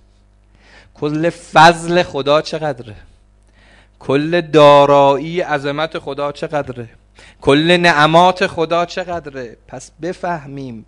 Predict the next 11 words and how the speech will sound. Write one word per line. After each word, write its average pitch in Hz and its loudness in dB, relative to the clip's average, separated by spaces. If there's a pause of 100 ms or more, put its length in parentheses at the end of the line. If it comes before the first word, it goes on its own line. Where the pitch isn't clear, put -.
دعا 135 -8
چی - -18
داریم 202 -10
می‌گیم. 123 -20 (420)
این 156 -10 (120)
دعا 135 -2
اگر 165 -6
انسان 127 -14
معرفت 143 -10
داشته 131 -6
باشه، 120 -10